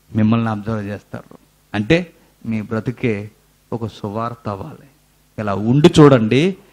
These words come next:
నెక్స్ట్ మీటింగ్స్కి చెప్పిన మాటల కన్నా మీ జీవన శైలే చాలా మందిని దేవుని వైపుకి మళ్ళిస్తారు. God bless you. ప్రార్థన చేసుకుందాం. పరలోకమందున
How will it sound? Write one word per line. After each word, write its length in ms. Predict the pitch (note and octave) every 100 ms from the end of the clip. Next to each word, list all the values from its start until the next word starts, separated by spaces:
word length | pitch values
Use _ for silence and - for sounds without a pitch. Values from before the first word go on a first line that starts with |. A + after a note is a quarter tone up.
| _ _ - G#2
నెక్స్ట్ 300 | G#2+ - -
మీటింగ్స్కి 680 | C3 A2 G2+ G2+ - - G2+ F#2 _ _ _ _ _ _ _ _
చెప్పిన 360 | C3+ C3 - F3+
మాటల 380 | E3+ D3 C#3+ D3
కన్నా 380 | C#3+ A#2+ B2 A#2+ G2 G#2 _
మీ 160 | A2 A2+ G#2+ G#2
జీవన 320 | A2+ B2+ B2
శైలే 480 | A#2+ A2+ G#2 G#2+ G2+ F#2 _ _ _ _ _ -
చాలా 400 | G#2 F2 G2 A#2
మందిని 340 | A2 G#2+ A2 G2+
దేవుని 320 | G#2+ G#2 G#2+
వైపుకి 420 | G2+ G2 - G#2 F#2+ A2 _ _ _ _ -
మళ్ళిస్తారు. 600 | G2+ F#2+ A#2+ C#3 - - _ _ _ _ _
God 220 | - G#2 F#2
bless 180 | F#2+ - -
you. 80 | - _ -
ప్రార్థన 260 | G2+ F#2+
చేసుకుందాం. 480 | F#2+ - _ - - _ _ _ _ _ _ _ _ _ _ - _ _ -
పరలోకమందున 600 | B2 C3 B2 A#2 A2 G#2+